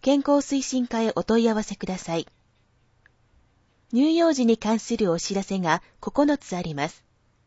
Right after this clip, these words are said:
一、三、四ヶ月時健診。三月十日火曜日と三月二十四日火曜日。二、一歳六ヶ月時健診。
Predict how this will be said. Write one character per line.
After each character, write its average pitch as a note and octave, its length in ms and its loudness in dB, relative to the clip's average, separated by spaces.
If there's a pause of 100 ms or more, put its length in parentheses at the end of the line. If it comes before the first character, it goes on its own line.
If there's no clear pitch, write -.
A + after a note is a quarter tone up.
(880)
一、 - 460 -4 (500)
三、 C#4 320 2
四 C#4+ 180 4
ヶ C4+ 140 -2
月 C4 240 -2
時 B3 140 -4
健 A#3 220 -2
診。 - 340 -8 (1000)
三 D4 240 2
月 C4+ 260 -6
十 G3+ 200 -2
日 F#3 260 -4
火 - 160 -6
曜 A3+ 220 0
日 E3 160 -10
と C#3+ 240 -6 (340)
三 D4 240 2
月 C4 280 -2
二 G#3 140 0
十 F3+ 180 -2
四 D#3 280 -4
日 - 240 -8
火 - 140 -6
曜 G3 240 -2
日。 C3 200 -14 (1000)
二、 F#3+ 260 -2 (680)
一 D4 140 0
歳 B3 340 0
六 F3+ 200 0
ヶ A#3+ 140 -4
月 B3 240 -4
時 A#3+ 140 -4
健 A3 220 -4
診。 - 340 -8